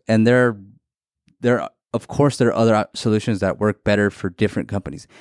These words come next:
And a lot of it depends on personality too. Like, let's say you're more of a writer, well, then maybe writing articles on LinkedIn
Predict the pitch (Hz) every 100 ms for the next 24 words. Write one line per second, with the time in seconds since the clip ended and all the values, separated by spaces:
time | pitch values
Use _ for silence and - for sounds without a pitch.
0 | _ 110 127 185 349 233 185 156 139 120
1 | 127 117 117 151 95 156 107 82 - -
2 | - - _ _ 110 113 - 117 113 113
3 | 101 113 110 90 85 - 107 117 175 151
4 | - _ _ _ _ 92 92 90 90 85
5 | - _ - 101 98 98 107 87 92 98
6 | 95 - 90 95 - 92 90 87 92 92
7 | 95 92